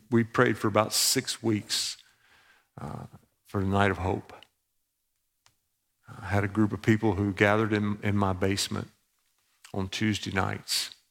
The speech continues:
uh, for about six weeks. And then the week of Night of Hope, we prayed on Tuesday, Friday, and Saturday. And everything we prayed happened. We, we stood on that field on that Sunday afternoon and just watched it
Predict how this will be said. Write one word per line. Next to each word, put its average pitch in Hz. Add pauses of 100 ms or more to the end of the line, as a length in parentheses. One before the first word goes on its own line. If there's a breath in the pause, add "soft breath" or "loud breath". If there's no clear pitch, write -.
(1120)
uh, - (360)
for -
about 104
six -
weeks. 110
And 98
then 101
the 101
week 113
of 117
Night 95
of 92
Hope, 98
we 110
prayed 101
on 92
Tuesday, 113
Friday, 101
and 95
Saturday. 87 (1700)
And 98
everything 113
we 95
prayed - (280)
happened. - (2500)
We, 120
we 123
stood 135
on 113
that -
field 127
on 110
that 117
Sunday 117
afternoon 107
and 98
just 95
watched 92
it 117